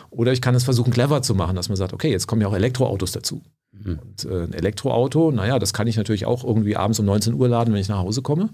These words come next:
Speaker 1: Oder wir machen es auch wieder clever und sagen, okay, wir geben dem Strom einen Wert. Mittags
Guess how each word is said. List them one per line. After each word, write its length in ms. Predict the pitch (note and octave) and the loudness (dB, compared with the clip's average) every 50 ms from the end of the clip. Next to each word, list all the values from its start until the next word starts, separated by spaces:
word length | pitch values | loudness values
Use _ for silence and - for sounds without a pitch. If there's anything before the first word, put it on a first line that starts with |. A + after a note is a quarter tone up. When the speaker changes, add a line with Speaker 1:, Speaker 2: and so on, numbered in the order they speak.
| - - _ _ _ - - - - - _ | -8 -20 _ _ _ -20 -20 -20 -20 -20 _
Speaker 1:
Oder 280 | - - G#2 A2 B2 B2+ | -12 -6 0 0 2 4
wir 100 | B2+ A#2 | 4 4
machen 180 | A#2 A2+ A2+ | 4 4 2
es 60 | A2 | 2
auch 140 | A2+ - A2 | 2 0 0
wieder 160 | B2 B2+ C3+ | 2 0 0
clever 380 | B2 - B2+ C3 C#3 E3+ F3 D3 | 0 2 0 2 2 2 2 2
und 100 | C3+ B2 | 0 0
sagen, 260 | A#2+ A#2+ A2+ A#2 A#2+ | 0 0 0 0 -2
okay, 300 | - - - B2 - D3 B2 | -2 -2 -4 -2 -2 -2 -4
wir 260 | A#2+ A#2 A#2+ B2+ A#2+ B2+ B2+ - - - | -6 -4 -4 -4 -4 -6 -8 -12 -14 -4
geben 160 | - B2 B2+ B2+ | -2 0 2 4
dem 140 | A#2+ A#2 | 2 2
Strom 260 | A2+ - A#2 B2 B2+ B2 | 0 0 0 0 2 4
einen 120 | A#2 G#2+ | 4 4
Wert. 320 | A2+ A#2 G2+ D#2+ - - G2 | 4 2 2 0 -2 -2 -2
Mittags 560 | A2 A2 D3+ D3+ D3 D3 - - - - - | 0 0 2 0 0 0 -2 -2 -2 -4 -8